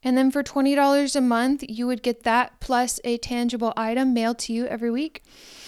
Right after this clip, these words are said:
And then for a hundred dollars a month, you get that plus a monthly reading with me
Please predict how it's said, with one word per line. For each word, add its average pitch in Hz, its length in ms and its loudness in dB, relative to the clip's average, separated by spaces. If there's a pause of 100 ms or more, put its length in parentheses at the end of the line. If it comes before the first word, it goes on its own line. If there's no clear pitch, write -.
(260)
And 285 180 6
then 294 180 6
for 294 120 4
a 269 60 4
hundred 294 240 4
dollars 294 340 6
a 285 60 2
month, 247 360 2
you 233 120 -6
get 262 200 -2
that 254 320 4
plus 269 520 0
a 226 320 2 (200)
monthly 254 680 0
reading 254 600 2
with 277 240 -4
me 294 260 0